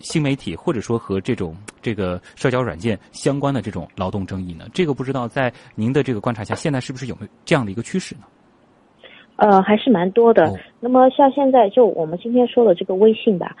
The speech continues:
Speaker 1: 嗯。
Speaker 2: 呃，现在有，有一种新的这种考勤新形式，我们叫做微信考勤。
Speaker 1: 嗯。
Speaker 2: 呃，叫做微信考勤。因为在过去的时候呢，用人单位，比如说他对这个外勤人员，比如说销售啊，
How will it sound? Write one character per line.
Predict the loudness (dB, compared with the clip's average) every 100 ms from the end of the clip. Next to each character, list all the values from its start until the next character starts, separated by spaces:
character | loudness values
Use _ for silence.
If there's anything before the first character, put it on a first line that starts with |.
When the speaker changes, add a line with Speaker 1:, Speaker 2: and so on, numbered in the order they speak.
| -8
Speaker 1:
嗯。 | -6
Speaker 2:
呃， | 2 6 6 4 0 0
现 | 2 4
在 |
有， | 2 0 -2
有 | -4 -4
一 | -4 -6 -12
种 | -10 -10 -6
新 | -2 2
的 | 2 2
这 | -2
种 | -12 -14 -10
考 | -8
勤 | -4 -4
新 | -4 -2 -2
形 | -2 0 2
式， | 4 4 4
我 |
们 | 4
叫 | 6
做 | 8
微 | 6 4
信 | 0
考 | -4 -4
勤。 | -8 -8 -8 -8
Speaker 1:
嗯。 | -6 -6 -6 -8 -12 -16 _
Speaker 2:
呃， | -2 0 2
叫 | 4 6
做 |
微 | 6 6
信 | 4
考 | 2 -2
勤。 | -6 -6 -8 -10 -14 0
因 |
为 | 4 6
在 | 4
过 | 0 0 -2
去 | -2
的 | -8
时 | -8
候 | -8 -8
呢， | -6 -4
用 | -4
人 | -4 -2
单 | 0
位， | 2 0
比 | -2
如 | -16
说 | -14 -12
他 | -14
对 | -8 -8 -8
这 | -12 -14
个 | -12 -10 -8 0 6
外 | 6
勤 | 4 -4
人 | -8
员， | -14 _ _
比 | -16
如 |
说 | -10 -10
销 | -4 -4
售 | -4 -4 -4
啊， | -4 -4